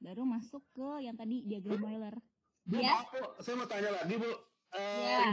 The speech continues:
Speaker 2: itu kan tadi, tadi di, di konde-, kondensasi itu, eh, isobar ya, Bu, ya? Tekanan tetap
Speaker 1: Ya.
Speaker 2: ya? Berarti
Speaker 1: Ya.
Speaker 2: di,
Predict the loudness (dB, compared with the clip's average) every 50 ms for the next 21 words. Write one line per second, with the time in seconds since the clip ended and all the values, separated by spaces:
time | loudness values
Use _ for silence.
0 | 4 2 0 -2 -2 -2 -2 -2 -2 -2 -2 -4 -4 -10 -20 _ _ _ _ -4
1 | -2 0 0 0 0 2 2 2 4 4 4 2 2 2 2 2 2 4 4 4
2 | 2 2 4 4 4 4 4 2 2 0 -2 0 2 2 4 4 2 2 0 -2
3 | -2 0 0 0 0 0 0 -2 -2 -2 -4 -4 -4 -4 -4 -4 -4 -6 -6 -6
4 | -8 -6 -4 -2 -2 -2 -2 -2 -2 0 0 0 0 0 0 0 -2 -4 -8 _
5 | -10 -6 -4 -2 0 2 2 2 0 -2 -2 -4 -4 -2 0 0 -2 -2 -4 -8
6 | _ _ _ _ _ _ _ _ _ -2 -2 -2 0 0 0 2 4 4